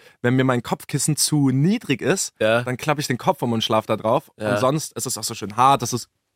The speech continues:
Speaker 1: grün, das ist schön, das
Speaker 2: Ja.
Speaker 1: ist flauschig.
Speaker 2: Ich beobachte
Speaker 1: Äh.
Speaker 2: dich ab und zu mal beim Schlafen, weißt du das überhaupt?
Speaker 1: Was?
Speaker 2: Okay, Pause.
Speaker 1: Ich schlafe nackt, warum beobachtest du mich beim Schlafen?
Speaker 2: Eben, ne, ich hab, äh,
Speaker 1: Bin ich ein
Speaker 2: äh,
Speaker 1: schöner Schläfer?
Speaker 2: mm, also im Gesicht ja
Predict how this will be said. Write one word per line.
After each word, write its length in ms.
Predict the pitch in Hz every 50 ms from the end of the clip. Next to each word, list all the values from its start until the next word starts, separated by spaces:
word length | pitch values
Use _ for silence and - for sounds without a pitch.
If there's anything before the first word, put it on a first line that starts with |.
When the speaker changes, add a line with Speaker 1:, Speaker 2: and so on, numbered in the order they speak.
| _ _ _ _ _ _ _ _ _ _
Speaker 1:
grün, 440 | - 170 165 180 170 165 170 170 135
das 160 | 135 117 -
ist 180 | 123 - - -
schön, 300 | 165 156 156 151 147 135
das 100 | 120 101
Speaker 2:
Ja. 80 | 98
Speaker 1:
ist 60 | 98
flauschig. 480 | 92 131 127 139 143 - - 143 - _ - - - - 104 101 -
Speaker 2:
Ich 160 | 120 - -
beobachte 400 | - 123 - 139 139 139 139 -
Speaker 1:
Äh. 40 | 123
Speaker 2:
dich 180 | 113 117 - -
ab 100 | 107 120
und 100 | 120 -
zu 80 | -
mal 100 | 120 110
beim 140 | 104 98 98
Schlafen, 460 | 95 - 104 98 117 123 - 98 87
weißt 180 | 90 92 - -
du 40 | 90
das 140 | 85 85 82
überhaupt? 340 | 87 80 82 82 - _ _ _ _
Speaker 1:
Was? 320 | - - 90 101 104 - _ _ - 139 127 113 120 - _ _ _
Speaker 2:
Okay, 320 | - - - _ _ - - _ _ _
Pause. 460 | - 95 87 92 101 127 139 151 -
Speaker 1:
Ich 60 | 202
schlafe 280 | 160 123 127 139 117 131
nackt, 300 | 117 110 120 143 - - 107
warum 160 | 104 104 117
beobachtest 360 | - 135 160 175 143 - - 165
du 60 | 127 -
mich 160 | - 175 - -
beim 120 | 120 104
Schlafen? 400 | - - 101 113 131 - - 101
Speaker 2:
Eben, 280 | 113 123 117 107 92 - _ _
ne, 220 | - 110 110 104 73
ich 180 | 76 98 -
hab, 160 | - - - 90
äh, 380 | 95 101 101 98 95 95 98 - _ _ _ _ _ _
Speaker 1:
Bin 100 | - 120
ich 80 | 110 117
ein 40 |
Speaker 2:
äh, 20 | 120
Speaker 1:
schöner 280 | - 120 123 143 160 165
Schläfer? 380 | - 196 98 117 - - 156 - _
Speaker 2:
mm, 580 | - - - - 247 311 320 311 311 320 311 277 - _ _
also 160 | - 139 139
im 160 | - 143 139 123
Gesicht 340 | 120 117 131 170 - - -
ja 260 | 110 101 98 92 98